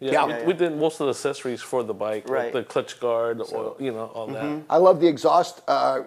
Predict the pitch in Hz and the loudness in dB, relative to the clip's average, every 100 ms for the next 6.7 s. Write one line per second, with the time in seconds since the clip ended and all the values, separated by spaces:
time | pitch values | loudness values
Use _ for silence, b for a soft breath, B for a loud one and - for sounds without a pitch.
0 | - - 131 - 160 160 139 143 160 156 | -10 -4 -4 0 0 2 2 4 4 2
1 | 135 156 156 - 135 131 123 117 113 113 | 4 4 4 0 -4 -2 -4 -6 -6 -8
2 | 127 139 160 156 147 190 165 160 180 175 | -2 0 0 -2 2 4 4 6 6 6
3 | 160 165 139 143 156 160 156 156 143 117 | 6 6 6 2 2 4 4 4 0 0
4 | 110 101 131 156 160 127 - 151 127 104 | -4 -2 4 4 4 0 -2 -2 -6 0
5 | 131 135 175 - - - 110 120 107 101 | 0 0 -4 -12 -10 -10 -6 -2 0 -2
6 | - 117 123 113 - 107 95 | -4 -6 -6 -8 -4 -4 -4